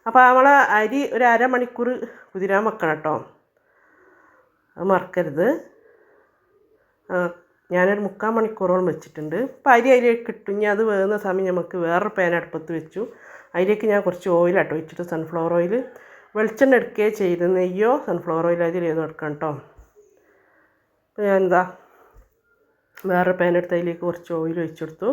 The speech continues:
ഇനി നമ്മൾ നേരത്തെ മാറ്റി വെച്ച ചിക്കൻ ഉണ്ടല്ലോ, ആ ചിക്കൻ അതിൽ നിന്ന്, അതിൽ നിന്ന് പൊരിച്ചെടുക്കാം. ജസ്റ്റ് ഒന്ന് രണ്ട് ഭാഗം ഒന്ന് മൂപ്പിച്ചെടുക്കാം. ഇനി നമ്മൾ ലോ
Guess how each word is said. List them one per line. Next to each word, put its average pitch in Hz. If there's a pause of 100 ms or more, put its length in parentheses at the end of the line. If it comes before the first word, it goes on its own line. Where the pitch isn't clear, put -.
(440)
ഇനി 262
നമ്മൾ 262
നേരത്തെ 240
മാറ്റി 226
വെച്ച 233 (100)
ചിക്കൻ 190
ഉണ്ടല്ലോ, 117 (140)
ആ 175 (120)
ചിക്കൻ 180
അതിൽ 165
നിന്ന്, 175 (260)
അതിൽ 160
നിന്ന് 165 (120)
പൊരിച്ചെടുക്കാം. 160 (1120)
ജസ്റ്റ് -
ഒന്ന് 202
രണ്ട് 180
ഭാഗം 175
ഒന്ന് 185 (140)
മൂപ്പിച്ചെടുക്കാം. 160 (4000)
ഇനി 196
നമ്മൾ 180
ലോ 175